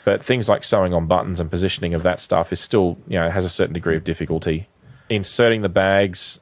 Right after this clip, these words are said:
and inserting the, the folding and inserting the cardboard cutouts and everything and folding it every, and pressing it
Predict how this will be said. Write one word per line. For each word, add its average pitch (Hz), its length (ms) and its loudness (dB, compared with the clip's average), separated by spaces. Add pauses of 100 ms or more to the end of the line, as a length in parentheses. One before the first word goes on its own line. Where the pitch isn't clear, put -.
and 101 120 0
inserting 98 340 0
the, 95 220 2
the - 80 -8
folding 101 480 0
and 87 380 -6
inserting 98 280 -2
the 92 80 -4
cardboard 92 480 0
cutouts 95 460 0
and 98 60 -2
everything 92 360 -2
and 85 140 -4
folding 87 320 2
it 87 80 2
every, 90 260 -2
and 90 160 -6
pressing 90 360 -2
it 90 120 -2